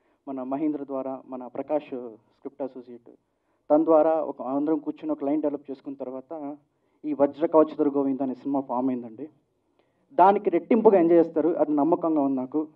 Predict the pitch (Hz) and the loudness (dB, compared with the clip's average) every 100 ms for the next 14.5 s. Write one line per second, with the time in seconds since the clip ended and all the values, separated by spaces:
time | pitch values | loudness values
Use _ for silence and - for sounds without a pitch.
0 | _ _ - 147 139 147 147 151 135 135 | _ _ -8 -4 2 2 2 -2 -6 -10
1 | _ _ _ _ _ _ - 185 180 170 | _ _ _ _ _ _ -6 -4 -2 -4
2 | 165 185 - 247 233 220 - 208 208 - | -2 -2 -2 -2 2 0 0 0 0 0
3 | 185 170 165 165 185 208 190 165 175 208 | -2 0 0 0 -2 -2 -4 -4 0 2
4 | 202 190 151 170 220 196 160 170 180 180 | 4 2 -2 0 2 2 0 -2 -2 -2
5 | 180 151 _ 170 - 175 202 214 180 175 | -4 -8 _ -4 -2 0 2 6 6 8
6 | 185 170 151 156 139 131 123 110 113 _ | 6 4 0 -2 -6 -8 -12 -16 -20 _
7 | _ _ _ _ _ _ _ 147 175 185 | _ _ _ _ _ _ _ 0 0 2
8 | 180 190 208 185 175 - - 190 196 175 | 0 0 0 -2 -2 -8 0 4 4 4
9 | 170 185 180 151 135 123 110 127 151 175 | 4 2 2 -4 -4 -10 -12 -4 0 2
10 | 185 175 165 160 160 151 151 143 135 135 | 2 2 2 0 -4 -4 -4 -6 -4 -6
11 | 135 139 139 139 127 110 - _ _ _ | -6 -6 -6 -6 -8 -16 -20 _ _ _
12 | _ _ - 156 175 180 185 185 208 185 | _ _ -4 -2 0 -4 -6 -10 -4 2
13 | 196 180 151 147 127 127 123 117 _ _ | 2 2 -2 -4 -6 -10 -14 -16 _ _
14 | _ 156 147 135 | _ -2 -2 -2